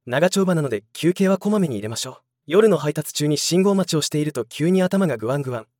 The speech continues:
平衡感覚を失う。むむ、これはまずい。今日は撤収しましょう。おかしいな。そんなに疲れているわけないのだけど。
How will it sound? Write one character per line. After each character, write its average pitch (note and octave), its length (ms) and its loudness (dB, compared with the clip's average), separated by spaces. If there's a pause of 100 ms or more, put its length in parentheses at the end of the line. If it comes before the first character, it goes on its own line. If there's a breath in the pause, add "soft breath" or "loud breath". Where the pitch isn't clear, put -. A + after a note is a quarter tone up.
(100)
平 E3+ 160 2
衡 G#3+ 160 2
感 G3+ 160 -2
覚 D3 240 -8
を F#2+ 40 -4
失 G2+ 280 -8
う。 G#2+ 80 -20 (220)
む C3+ 160 -4
む、 D3 180 -4 (160)
こ - 140 -2
れ D#3+ 80 4
は F3 100 4
ま D#3+ 140 0
ず E3+ 100 -8
い。 E3+ 120 -10 (300)
今 G#3+ 120 6
日 - 20 6
は D3+ 120 2
撤 B2+ 120 -8
収 - 220 -2
し - 100 -2
ま F3 80 0
し - 80 -4
ょ E3+ 140 -12 (240)
う。 C3+ 60 -4
お - 20 -4
か G3+ 100 0
し G#3+ 200 2
い - 20 2
な。 D#3+ 260 -2 (160)
そ - 220 -2
ん F#3 40 4
な F#3 80 4
に F#3+ 120 2
疲 - 180 -4
れ A3+ 80 0
て G3 80 0
い E3 80 2
る D3 80 2
わ D3+ 80 0
け - 80 -6
な D3 120 -2
い F3 40 2
の E3 80 0
だ C3 80 -8
け B2 80 -14
ど。 G#2+ 160 -12